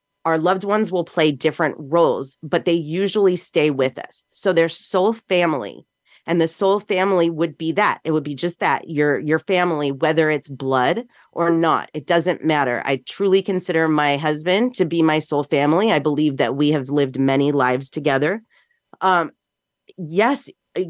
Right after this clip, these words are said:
one of these people could be an enemy in one of your lives. But if they are, if they are somebody that has hurt you, there's a reason. There's,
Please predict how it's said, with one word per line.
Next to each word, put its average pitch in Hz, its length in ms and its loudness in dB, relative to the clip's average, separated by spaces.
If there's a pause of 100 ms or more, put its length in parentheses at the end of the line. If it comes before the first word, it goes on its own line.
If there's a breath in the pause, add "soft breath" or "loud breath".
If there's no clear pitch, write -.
(120)
one 180 320 0
of 240 100 0
these 214 220 -6
people 196 400 2
could 226 400 -4
be 175 240 0
an 185 120 2
enemy 170 720 0
in 170 220 0
one 151 160 2
of 151 100 -2
your 151 160 -2
lives. 151 500 -2 (480)
But - 200 0
if 196 240 -4
they 175 320 0
are, 147 440 0 (380)
if 180 200 -2
they 170 180 2
are 156 220 2
somebody 175 760 -2
that 151 160 -2
has 139 180 -8
hurt 208 360 -6
you, - 220 -14 (360 soft breath)
there's 170 260 2
a 151 80 -4
reason. 147 580 -8
There's, 160 440 -2